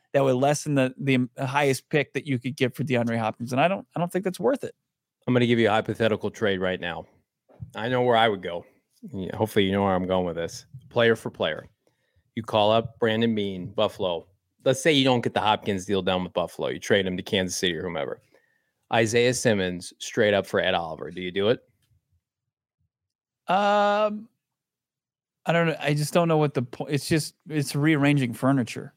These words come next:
Speaker 1: I don't, I don't know. I just don't think that that's same draft, right?
Speaker 2: Yeah.
Speaker 1: Was it tw-, twenty twenty? No, I'm sorry. Ed Oliver's in this fifth
Speaker 2: The
Speaker 1: year.
Speaker 2: year be-, yeah,
Speaker 1: Yeah.
Speaker 2: he was a year before.
Speaker 1: Um, no.
Speaker 2: He got his fifth year option picked up.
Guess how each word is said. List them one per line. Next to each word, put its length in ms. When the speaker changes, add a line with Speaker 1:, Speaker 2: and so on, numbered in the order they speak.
Speaker 1:
I 120
don't, 140
I 80
don't 140
know. 120
I 180
just 140
don't 200
think 220
that 140
that's 480
same 400
draft, 520
right? 300
Speaker 2:
Yeah. 160
Speaker 1:
Was 140
it 120
tw-, 220
twenty 240
twenty? 300
No, 240
I'm 160
sorry. 240
Ed 100
Oliver's 420
in 60
this 180
fifth 220
Speaker 2:
The 80
Speaker 1:
year. 100
Speaker 2:
year 100
be-, 100
yeah, 140
Speaker 1:
Yeah. 220
Speaker 2:
he 120
was 120
a 40
year 160
before. 320
Speaker 1:
Um, 260
no. 300
Speaker 2:
He 100
got 200
his 180
fifth 180
year 120
option 320
picked 260
up. 380